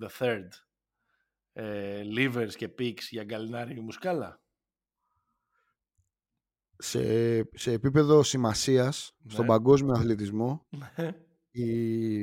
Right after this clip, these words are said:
Speaker 2: η απόκτηση του Γιάννη Χετφατζίδη από τον Άρη είναι σε μεγαλύτερη σημασία από αυτό το trade.
Speaker 1: Ναι.
Speaker 2: Αυτό έχω να πω.
Speaker 1: Οκ.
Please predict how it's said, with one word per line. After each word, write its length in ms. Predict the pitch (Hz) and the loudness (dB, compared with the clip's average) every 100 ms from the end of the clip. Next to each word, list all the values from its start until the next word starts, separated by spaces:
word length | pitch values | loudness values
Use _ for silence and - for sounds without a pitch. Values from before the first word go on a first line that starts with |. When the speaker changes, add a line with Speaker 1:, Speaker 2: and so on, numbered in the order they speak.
| 104 104 - 113 - | -4 -6 -8 -14 -14
Speaker 2:
η 240 | 120 120 | -4 0
απόκτηση 480 | 110 - 139 143 131 | 2 2 2 2 -2
του 80 | 135 | -2
Γιάννη 240 | 131 147 | 0 -2
Χετφατζίδη 540 | 139 135 120 120 135 139 | -2 -4 -4 -4 -4 -2
από 80 | 123 | -2
τον 180 | 123 131 | 0 4
Άρη 440 | 131 135 135 135 | 6 8 6 4
είναι 280 | 139 143 143 | 4 4 4
σε 160 | - 131 127 127 123 - _ _ | 4 6 6 4 0 -4 _ _
μεγαλύτερη 500 | 131 131 127 131 120 | 0 6 8 6 0
σημασία 460 | - 107 - 98 98 | -2 -4 -2 -4 -4
από 100 | 107 | -6
αυτό 160 | 110 98 | -4 -4
το 80 | 95 | -4
trade. 260 | 110 98 101 - _ _ _ _ _ - - - - | -4 -6 -6 -12 _ _ _ _ _ -20 -20 -20 -18
Speaker 1:
Ναι. 200 | 95 82 | -18 -12
Speaker 2:
Αυτό 200 | - 98 | -6 -4
έχω 120 | 104 | -4
να 120 | 104 | -6
πω. 180 | 117 104 _ _ _ _ _ _ _ _ _ _ _ - - - _ _ _ _ _ _ _ _ _ _ _ _ _ _ _ _ _ _ _ _ _ _ _ _ _ _ _ | -8 -14 _ _ _ _ _ _ _ _ _ _ _ -20 -20 -20 _ _ _ _ _ _ _ _ _ _ _ _ _ _ _ _ _ _ _ _ _ _ _ _ _ _ _
Speaker 1:
Οκ. 160 | 190 | -12